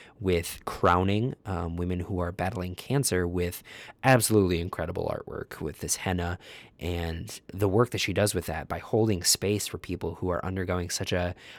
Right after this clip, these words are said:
uprooting, uh, oftentimes mostly traumatic experience. Um, she's meeting them in this dark space and being able to provide a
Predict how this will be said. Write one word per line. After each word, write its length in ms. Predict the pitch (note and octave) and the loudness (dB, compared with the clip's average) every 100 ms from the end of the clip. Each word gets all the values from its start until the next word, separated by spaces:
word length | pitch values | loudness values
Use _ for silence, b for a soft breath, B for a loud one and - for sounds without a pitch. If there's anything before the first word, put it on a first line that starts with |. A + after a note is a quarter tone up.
| B - | B -2
uprooting, 1000 | F#2+ G2+ G2 F2 F2+ F#2 F2 F2 F2 F#2+ b b b b b - | 0 0 -2 0 2 2 0 -2 -4 -10 b b b b b -10
uh, 220 | D#2 E2 - | -8 -6 -4
oftentimes 480 | G2+ - F#2+ F#2 - _ - | -4 -4 -4 -4 -6 _ -8
mostly 560 | G2 F#2 A#2 C#3+ A2 F#2 | -2 4 6 6 4 0
traumatic 600 | - G#2 F2 F2 - C3 | 2 2 2 2 0 -4
experience. 720 | - - G#2 A#2 F2 - - | -6 -2 0 0 0 0 0
Um, 360 | - F2 F2 F2+ | 0 -4 -4 -4
she's 260 | - G#2+ | 0 0
meeting 320 | F#2 A2 A2+ F#2+ | 2 4 4 4
them 160 | F2+ | 2
in 80 | F2 | -2
this 200 | F2 F#2+ | -2 -4
dark 300 | - F2 - | -4 -4 -2
space 540 | - - F#2+ F#2 - - | -2 0 0 2 2 0
and 320 | F2+ F2 F2 | -2 -4 -2
being 200 | F#2 G2 | -2 0
able 120 | G2+ | 0
to 60 | E2+ | -2
provide 340 | F2 F2+ | -2 0
a 80 | G#2 | 0